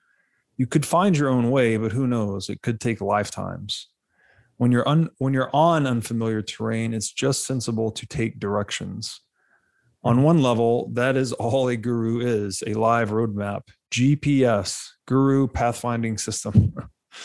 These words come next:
<laughs> So, I mean, th-, it's so cool to me that this, you know, at first glance, you could just think, "Oh, this is some frou-frou yogi stuff,"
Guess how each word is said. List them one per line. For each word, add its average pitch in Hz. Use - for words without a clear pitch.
<laughs> 180
So, 135
I 165
mean, 156
th-, 165
it's 151
so 220
cool 170
to 139
me 113
that 117
this, -
you 139
know, 123
at 127
first 165
glance, 139
you 127
could 123
just 117
think, 127
"Oh, 151
this 135
is 117
some 117
frou-frou 135
yogi 127
stuff," 117